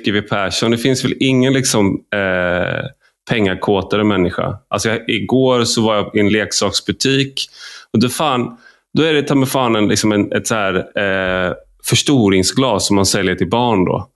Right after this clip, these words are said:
Och vem är det som står med det här förstor-, det här detektivkittet? Jo, det är Leif G W Persson.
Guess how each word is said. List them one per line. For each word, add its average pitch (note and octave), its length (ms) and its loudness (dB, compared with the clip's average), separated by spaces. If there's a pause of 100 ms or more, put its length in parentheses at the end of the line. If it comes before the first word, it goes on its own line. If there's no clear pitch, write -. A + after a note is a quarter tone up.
(280)
Och B2 120 0
vem D3 220 4
är C3 80 4
det A#2+ 80 2
som - 120 0
står A#2 220 2
med G#2 140 4
det G2+ 60 0
här F#2+ 80 -2
förstor-, - 440 -4
det G#2+ 60 0
här G#2 80 0
detektivkittet? G#2 1200 -4
Jo, C#3 140 0
det C#3+ 80 2
är C3 60 2
Leif B2 340 0
G G2+ 120 0
W F#2 220 -2
Persson. G2+ 640 0